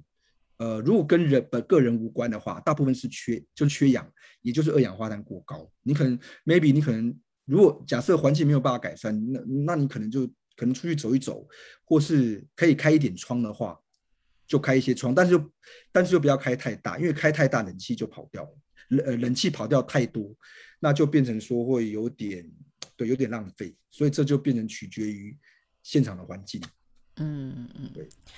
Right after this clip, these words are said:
Speaker 2: 那我知道你帮很多知名的品牌都有做这样的服务，那其中一个刚刚有提到就是海底捞，那当时是什么样的情况下可以有机会为海底捞做服务呢？
Speaker 1: 好，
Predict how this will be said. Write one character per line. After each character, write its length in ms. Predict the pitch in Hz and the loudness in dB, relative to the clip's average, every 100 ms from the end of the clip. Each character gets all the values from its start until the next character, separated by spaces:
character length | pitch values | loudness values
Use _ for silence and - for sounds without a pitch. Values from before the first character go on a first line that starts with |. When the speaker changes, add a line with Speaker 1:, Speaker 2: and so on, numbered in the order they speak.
| - - | -14 -6
Speaker 2:
那 120 | 190 | -6
我 40 | |
知 120 | 147 180 | -2 -2
道 120 | 180 | -2
你 220 | 143 127 | -2 -4
帮 300 | 123 160 180 | -2 -4 -2
很 240 | 180 160 120 | -4 -8 -4
多 220 | 151 151 | -4 -4
知 240 | - 170 | -6 -6
名 220 | 170 135 131 | -4 -6 -4
的 180 | 131 | -6
品 280 | 123 - 113 - | -6 -8 -10 -8
牌 300 | 120 107 - | -6 -6 -6
都 140 | - 156 | -6 -6
有 80 | 127 | -6
做 200 | 147 139 | -8 -6
这 140 | 151 | -4
样 160 | 143 135 | -6 -6
的 120 | 113 | -8
服 220 | - - | -12 -14
务， 300 | 123 135 - | -8 -6 -6
那 120 | 151 | -8
其 180 | 131 127 | -8 -8
中 140 | 143 156 | -6 -6
一 60 | |
个 180 | 147 123 | -2 -4
刚 120 | 123 135 | -2 -4
刚 20 | |
有 100 | 131 | -6
提 140 | - | -6
到 80 | 135 | -6
就 120 | 139 | -6
是 40 | 127 | -8
海 240 | - 120 | -6 -8
底 220 | 123 120 | -8 -10
捞， 180 | 123 104 | -8 -8
那 180 | 196 208 - - | -6 -8 -8 -8
当 220 | 190 220 | -2 -2
时 260 | 240 - 147 | -2 -4 -4
是 260 | - 190 160 | -4 -2 -2
什 140 | 131 | -2
么 80 | 135 | -4
样 140 | 175 | -4
的 120 | 135 | -4
情 220 | 123 123 131 | -6 -6 -6
况 260 | - 135 | -6 -6
下 260 | 139 143 110 | -4 -4 -6
可 180 | - 147 | -8 -8
以 60 | |
有 100 | 120 | -8
机 180 | - 185 | -10 -6
会 160 | 214 170 | -4 -2
为 140 | 170 | -4
海 180 | - 131 | -6 -8
底 140 | 127 | -6
捞 160 | 123 131 | -6 -6
做 180 | 143 123 | -6 -8
服 300 | - 107 117 | -8 -10 -10
务 60 | |
呢？ 120 | 104 - - _ _ _ _ _ _ | -10 -14 -20 _ _ _ _ _ _
Speaker 1:
好， 240 | - 101 | -18 -16